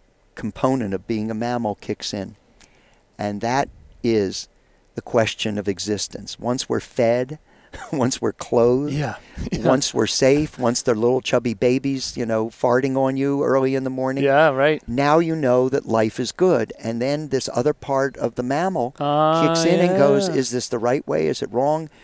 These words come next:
Speaker 1: Should I stray?" And that's where a lot of people do some s-, really stupid stuff.
Speaker 2: So self-destructive, right?
Speaker 1: Yeah.
Speaker 2: And I, that makes sense to me that you,
Speaker 1: You
Speaker 2: as
Speaker 1: know,
Speaker 2: you
Speaker 1: how did I,
Speaker 2: describe it.
Speaker 1: you know,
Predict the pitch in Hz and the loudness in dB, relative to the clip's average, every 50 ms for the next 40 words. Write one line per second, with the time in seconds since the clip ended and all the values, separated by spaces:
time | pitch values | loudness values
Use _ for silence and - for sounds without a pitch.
0 | - - - - - 107 110 107 107 - - - - 143 151 147 151 156 156 160 | -20 -18 -8 -4 -2 0 0 0 0 -2 -4 -6 -2 2 4 6 6 6 4 2
1 | - - 117 127 127 147 - - 190 170 170 147 143 151 175 190 - - - 180 | 0 -2 -2 -2 -2 -4 -4 -4 -4 -2 0 0 0 0 -2 -4 -6 -8 -10 -8
2 | - - 160 113 - 139 143 - 139 120 - - 135 127 180 254 226 123 - - | -6 -6 -6 -6 -6 -8 -8 -8 -8 -10 -10 -10 -10 -8 -6 -4 -4 -4 -6 -8
3 | - - - - - 151 185 - - 127 - - - - - 143 165 - - 196 | -10 -12 -12 -8 -6 -6 -6 -4 -6 -8 -8 -8 -4 -2 0 0 0 2 2 4
4 | 190 190 185 160 - - 175 165 - - 151 127 - - - 156 156 - - 139 | 4 4 4 2 2 2 2 2 2 0 -6 -8 -4 -2 -2 -2 -2 -2 -4 -6
5 | 117 123 139 139 143 - - - - 160 139 135 127 - _ _ - 185 185 185 | -2 0 2 0 0 0 -2 0 2 2 2 2 -2 -6 _ _ 2 4 4 4
6 | - 170 175 180 - 170 175 175 185 185 - - - 190 196 196 - - 160 151 | 4 4 4 4 6 4 4 4 4 2 2 2 2 2 0 -2 -4 -4 -4 -2
7 | 151 139 139 135 127 - - - 165 156 151 135 180 196 196 214 220 226 208 190 | -2 0 -2 -2 -2 -2 2 4 6 6 6 6 6 6 8 8 8 8 8 8
8 | 175 175 147 123 120 - - 170 165 151 - | 8 6 6 4 0 2 2 2 2 2 0